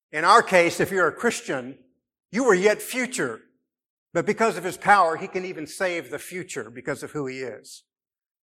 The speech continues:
You think of it, the past and the present, those are easy deals, but He saves the future.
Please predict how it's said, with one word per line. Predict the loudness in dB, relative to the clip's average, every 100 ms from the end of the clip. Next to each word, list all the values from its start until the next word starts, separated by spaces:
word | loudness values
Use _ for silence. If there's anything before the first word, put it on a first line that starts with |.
| _ _ _ _ _ _ _ _
You |
think | -6 2 2 4
of | 2
it, | 0
the | -6
past | -4 -2 -2 -2
and | -6
the | -6
present, | -2 -2 -2 -4
those | -4 -2
are | -4
easy | -6 -6 -6
deals, | -6 -4 -4 -6
but | -10
He | -6 -8
saves | -6 -6 -6 -10
the | -18
future. | -16 -16 -16 -20